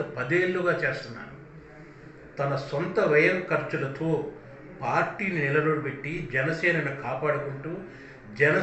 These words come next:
సైనికులను కాపాడుకుంటూ, జనసేన పార్టీని నడుపుతున్నారు. ఆయన రాజకీయాల్లో ఎలాంటి వివాదాలకు గురి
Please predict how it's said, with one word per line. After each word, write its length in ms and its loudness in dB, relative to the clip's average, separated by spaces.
సైనికులను 580 2
కాపాడుకుంటూ, 720 0
జనసేన 480 4
పార్టీని 420 2
నడుపుతున్నారు. 600 0
ఆయన 280 8
రాజకీయాల్లో 840 6
ఎలాంటి 460 4
వివాదాలకు 720 2
గురి 140 -4